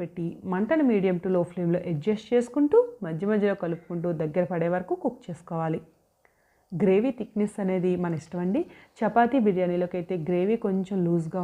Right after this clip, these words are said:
ఉన్నప్పుడు దింపేసుకోవాలి. రైస్లోకి అయితే కాస్త దగ్గర పడే వరకు కుక్ చేసుకుంటే సరిపోతుంది. ఇప్పుడు ఇలా గ్రేవీ దగ్గర పడేటప్పుడు ఇందులోకి పావు టీ స్పూన్ వరకు కసూరి మేతిని ఉంటే వేసుకోండి, లేదంటే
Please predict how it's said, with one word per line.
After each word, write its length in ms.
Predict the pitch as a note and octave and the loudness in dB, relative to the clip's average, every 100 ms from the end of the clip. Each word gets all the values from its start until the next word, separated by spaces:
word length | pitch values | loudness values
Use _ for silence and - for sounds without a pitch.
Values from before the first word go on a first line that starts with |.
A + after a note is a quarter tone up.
| E3+ | -2
ఉన్నప్పుడు 320 | F3 F3 C4+ G3 | -2 -2 -2 -2
దింపేసుకోవాలి. 680 | D#3+ D#3 - E3 D#3 E3 - - - - F3+ | -2 -4 -6 -6 -2 -2 -4 -10 -20 -6 0
రైస్లోకి 420 | F3 F3 G3 G3+ G#3 | 2 2 0 2 2
అయితే 180 | E4 B4 - - - | 4 2 2 -6 0
కాస్త 240 | D#4+ D#4+ G#3+ | 0 0 -2
దగ్గర 180 | F3+ F#3 F3+ | -2 -2 -2
పడే 160 | E3+ F3 | -2 -2
వరకు 180 | F3 F3 - | -4 -6 -10
కుక్ 180 | - - | -10 -8
చేసుకుంటే 380 | G3+ - B3+ A#4 A#4+ | -8 -2 0 0 0
సరిపోతుంది. 560 | A#3+ - E3 - D#3+ - - _ _ _ _ _ _ _ _ _ _ _ _ _ _ _ C#4 | -2 -2 -4 -4 -4 -6 -12 _ _ _ _ _ _ _ _ _ _ _ _ _ _ _ -2
ఇప్పుడు 180 | B3+ A#3 | 4 6
ఇలా 80 | G3 | 6
గ్రేవీ 220 | F3 E3+ E3+ | 6 6 4
దగ్గర 200 | E3+ E3 F3 | 4 0 0
పడేటప్పుడు 460 | F3 C4+ F#3+ D4 G4 | 0 0 0 0 2
ఇందులోకి 420 | G#3+ F#3 F3 E3+ F3 F3+ | 2 4 4 2 -2 4
పావు 180 | A3+ C#4+ | 6 6
టీ 60 | C#4 B3 | 4 -2
స్పూన్ 200 | - F#3+ | -2 2
వరకు 180 | E3+ F3+ F3+ | 2 0 -4
కసూరి 320 | E3 G3+ G3 F3 | -6 -2 0 2
మేతిని 300 | E3+ A#3 F#4+ F#4 | 2 2 0 2
ఉంటే 200 | F#3 D#3+ F3 | 0 0 -2
వేసుకోండి, 400 | D#3+ - F#3 B3 B3+ | -4 -6 -2 2 2
లేదంటే 280 | F3 F3 | 2 0